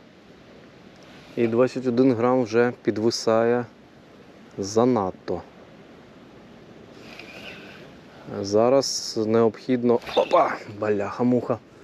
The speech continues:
покльовка, але щось дрібненьке. Зараз необхідно або ставити більшу вагу,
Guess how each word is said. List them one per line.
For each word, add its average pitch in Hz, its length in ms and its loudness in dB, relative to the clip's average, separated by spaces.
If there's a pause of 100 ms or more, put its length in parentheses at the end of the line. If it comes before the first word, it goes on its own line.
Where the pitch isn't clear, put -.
(500)
покльовка, - 520 2
але 110 180 2
щось 110 220 -4
дрібненьке. 107 640 -2 (1300)
Зараз 117 320 0
необхідно 120 600 0
або 117 340 2
ставити 110 480 0
більшу 120 360 -2
вагу, 170 360 2